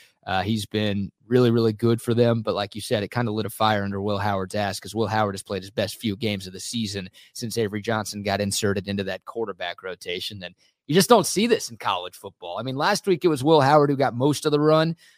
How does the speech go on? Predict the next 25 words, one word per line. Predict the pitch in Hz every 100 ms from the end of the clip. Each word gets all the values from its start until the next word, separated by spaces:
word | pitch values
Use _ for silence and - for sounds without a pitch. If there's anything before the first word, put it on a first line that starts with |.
| -
against | 131 131 -
Houston, | 156 156 - 170
but | 143 -
the | 127
week | 127 160
before | - - 175 175 127
against | 127 127 -
T | - 143
C | - 135
U, | 135 160 120
another | 135 127
blowout | 123 139 135 107
win | 143
for | 151 -
K-State, | - 120 - 123 120 _ _ _
they | -
literally | 175 208 180 151
flipped | - 190 170 _ _ _
series. | - - 202 160 92 - - _ _ _ -
Like, | 110
Will | 175
Howard | 180 196 190
got | 190
a | 180
series, | - 196 196 185